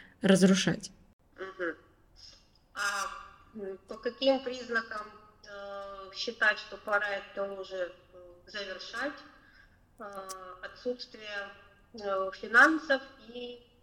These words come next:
Speaker 2: э, само состояние, да?
Speaker 1: Состояние прежде всего.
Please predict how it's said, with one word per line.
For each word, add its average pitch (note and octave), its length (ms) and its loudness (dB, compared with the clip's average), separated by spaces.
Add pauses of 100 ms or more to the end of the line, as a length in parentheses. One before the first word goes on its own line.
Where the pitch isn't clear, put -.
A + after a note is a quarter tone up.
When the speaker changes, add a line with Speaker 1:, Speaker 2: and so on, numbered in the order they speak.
(120)
Speaker 2:
э, A3+ 40 -16 (760)
само G#3 260 -10
состояние, F3 760 -6
да? G#3 100 -4 (640)
Speaker 1:
Состояние G3+ 720 10
прежде E3+ 340 4
всего. D#3+ 340 4